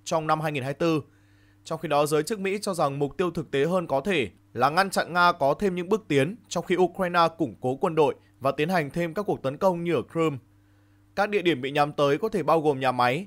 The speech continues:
kho vũ khí và các tuyến xe lửa để vận chuyển đạn dược. Mục tiêu là tạo ra đủ mối đe dọa đáng tin cậy để Nga có thể cân nhắc tham gia các cuộc đàm phán có ý nghĩa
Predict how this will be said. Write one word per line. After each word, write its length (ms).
kho 200
vũ 200
khí 400
và 140
các 220
tuyến 180
xe 180
lửa 300
để 140
vận 200
chuyển 180
đạn 180
dược. 260
Mục 240
tiêu 140
là 100
tạo 300
ra 200
đủ 200
mối 200
đe 160
dọa 180
đáng 180
tin 200
cậy 220
để 180
Nga 240
có 100
thể 140
cân 180
nhắc 200
tham 200
gia 180
các 160
cuộc 140
đàm 160
phán 280
có 140
ý 100
nghĩa 260